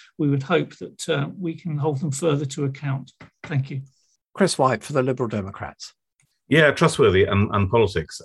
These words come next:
Speaker 3: Um, I'm gonna do a, a dangerous example, uh, and that is, uh, from the coalition government, which has had certain issues about trust, which I'm fully aware of, and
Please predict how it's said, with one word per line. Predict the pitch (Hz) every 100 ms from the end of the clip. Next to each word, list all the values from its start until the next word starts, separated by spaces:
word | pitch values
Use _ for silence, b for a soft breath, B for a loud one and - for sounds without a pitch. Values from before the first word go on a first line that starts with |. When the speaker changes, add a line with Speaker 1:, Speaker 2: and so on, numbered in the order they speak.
| -
Speaker 3:
Um, | 107 110 107 92 - -
I'm | 107
gonna | 107
do | 107 110 95 -
a, |
a | 95
dangerous | 107 101 87 92
example, | 85 90 85 - 76 82 -
uh, | 87 85
and | 87
that | 90 87
is, | 87 82 - -
uh, | - 85 82
from | -
the | 82
coalition | - 87 85 85
government, | 90 78 67 69
which | 67
has | 78 -
had | 80 -
certain | - 82 78
issues | - 73 76
about | 78 -
trust, | - 92 -
which | 82
I'm | 80 78
fully | - 78
aware | 78 82 82
of, | 80
and | 80 78